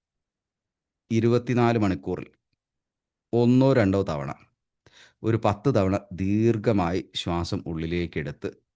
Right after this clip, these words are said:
റിലീസ് ചെയ്യുക. പത്ത് തവണ ദീർഘശ്വാസം എടുക്കുക. അത് ദിവസത്തിൽ ഒന്നോ രണ്ടോ തവണ ആവർത്തിക്കാം. ഓരോ തവണ ചെയ്യുമ്പോൾ ഒരു അഞ്ച് മിനിറ്റൊക്കെ അത്ര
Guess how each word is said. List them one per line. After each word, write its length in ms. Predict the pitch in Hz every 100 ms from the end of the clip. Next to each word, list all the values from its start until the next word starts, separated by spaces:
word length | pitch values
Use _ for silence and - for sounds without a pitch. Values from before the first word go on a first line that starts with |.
| _ _ _ _ _ _ _ _ _
റിലീസ് 340 | 101 90 80 76
ചെയ്യുക. 260 | 67 50 - _ _ _ _ _ _ _ -
പത്ത് 300 | - _ 120
തവണ 260 | 101 87 101 -
ദീർഘശ്വാസം 640 | 95 85 90 - 85 82
എടുക്കുക. 260 | 73 64 -
അത് 180 | 85 104 - - - _
ദിവസത്തിൽ 460 | 101 107 107 113 120 110
ഒന്നോ 320 | 104 110 117 120
രണ്ടോ 260 | 113 107
തവണ 220 | 110 104 113
ആവർത്തിക്കാം. 460 | 120 120 - - - _ _ _ _ _ _ _ _ _ _ _ _ _ _ _ -
ഓരോ 220 | 87 95
തവണ 200 | 104 98
ചെയ്യുമ്പോൾ 340 | 98 98 92 101
ഒരു 100 | 95
അഞ്ച് 220 | 90 98
മിനിറ്റൊക്കെ 440 | 107 101 107 - - -
അത്ര 180 | - 92